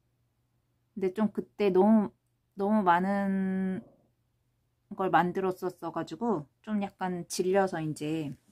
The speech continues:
이제 퀼트는 이제 질려서 하기 싫고 근데 그때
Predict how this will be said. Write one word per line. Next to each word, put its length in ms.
이제 400
퀼트는 1400
이제 420
질려서 460
하기 180
싫고 840
근데 160
그때 580